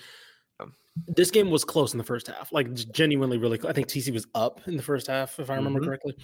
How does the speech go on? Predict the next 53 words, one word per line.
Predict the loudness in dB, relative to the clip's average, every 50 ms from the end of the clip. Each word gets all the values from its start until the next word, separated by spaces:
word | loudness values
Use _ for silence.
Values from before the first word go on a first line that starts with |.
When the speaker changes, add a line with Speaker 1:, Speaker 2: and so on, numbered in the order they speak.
| -16 -10 -8
Speaker 1:
Yep. | -8 -8 -8 -6 -2
Speaker 2:
Um, | -2 -2 0 -2 -2 -2 -4 -4 -6 -8 -12 _ _ _ _ _ _ _ -20 -16 -10 0 2
I | 4 6
wanted | 6 6 6
to | 6 6
go | 6 6 6 6
'cause | 4 4 2
obviously | 4 2 2 0 2 0 2
I | 2 0
wanted | -2 -4 -6 -6 -4 -4 -4
to | -6
see | -6 -6 -4 -4 -4 -4 -4 -6 -8 -12 _ _ _ _ _
the | -10 -6 -4 -2 -2
new | 0 -2 -2
pavilion, | -4 0 4 6 6 6 6 6 6 6 6
but | 6
also | 4 4 4 4 4
this | 4 4 4
is | 2
the | 0 -2
first, | 2 2 2 2 2
like, | 0 -2 -2
marquee | -2 0 2 2 2 2 0 0 2 2
matchup. | 2 2 0 0 0 0 0 0 -2 -4
The | -2 0
men | 2 2 2 2 0 0 -2 -2 -2
opened | -4 -4 -2 -2 -2
it | 0 0
up, | 0 0 -2
but | -4 -6
they | -8 -8
played | -2 0 0 2 2
who? | 0 -2 -2 _
Cornell | -6 -6 -4 -4 -2 -4 -4 -4 -6 -6
or | -8 -8
something. | -10 -12 -10 -10 -10 -10 -8 -10
Speaker 1:
Yeah. | -10 -10 -10 -14 -16 _ _ 2
Speaker 2:
Um, | 4 4 4 4 2 0 -2 -2 -4 -6 -8 _ _ _ _ 0
so, | 4 4 4
like, | 6 4 4
I | 4
know | 4 6 6
they | 6 6
sold | 6 6 6 6 6 6
it | 6
out, | 4 4 4 4 2 0 0
but | 0 0 0 -2 -2 -2
this | -2 0 0
was | -2 -4
the | -6
first | -4 -4 -4 -2 -2
marquee | -4 -4 -4 -6 -2 -2 -2
matchup. | 0 0 -2 -2 0 0 0 0